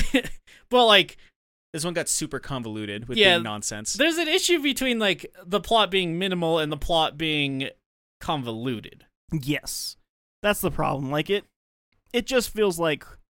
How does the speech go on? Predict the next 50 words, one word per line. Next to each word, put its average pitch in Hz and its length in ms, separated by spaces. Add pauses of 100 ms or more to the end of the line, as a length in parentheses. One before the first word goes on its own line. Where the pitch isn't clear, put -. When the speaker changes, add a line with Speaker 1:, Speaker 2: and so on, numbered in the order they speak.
(500)
Speaker 3:
we're 175 240
going 147 400
from 135 200
scene 131 240
to 131 100
scene 131 260
because 123 300
the 131 160
actors 143 540 (120)
think 135 280
they 139 160
know 135 180
where 139 160
they 139 80
have 139 80
to - 80
go 139 160
from 143 160
scene 143 180
to 139 60
scene, 143 420
and 156 140
then 147 100
at 139 100
the 135 100
end 131 120
it - 60
tells 135 240
you, 139 60
like, - 120 (360)
"By 175 100
the 226 80
way, 277 140
this 160 100
is 160 80
what 202 100
we 254 120
were 269 80
doing." 214 380 (540)
Speaker 1:
Bada 117 240
bing, 160 240
bada 185 220
boom. 139 400
Speaker 3:
Yeah, 160 480
almost 226 380
like 208 200
a, 185 160
um, 135 540 (1160)
there's, 214 160
like, 202 180